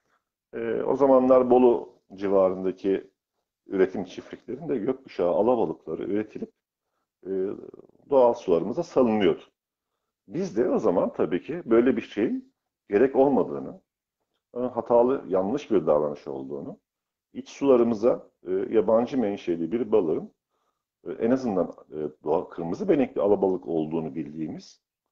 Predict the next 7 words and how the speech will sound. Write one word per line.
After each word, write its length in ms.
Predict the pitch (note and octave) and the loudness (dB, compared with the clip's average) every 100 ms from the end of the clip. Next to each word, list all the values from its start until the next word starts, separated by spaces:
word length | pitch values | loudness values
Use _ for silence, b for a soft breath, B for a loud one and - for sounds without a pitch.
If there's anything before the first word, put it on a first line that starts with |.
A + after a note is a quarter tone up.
| _ _ _ - | _ _ _ -14
ve 100 | D#2+ | -12
potansiyel 580 | D#2+ - F2+ F2 A2 E3+ | -12 -8 -8 0 4 4
olan 220 | D3 G2 | 4 2
sulara 400 | - E2 E2+ G#3 F3 - | -2 -2 0 -2 -8 -2
bu 180 | C#3 | 0
işin 200 | B3 - C4 | 0 2 2
yapılmamasını, 760 | D3 E3 C3+ E2+ D2+ - - | 4 2 -2 -2 -4 -12 -14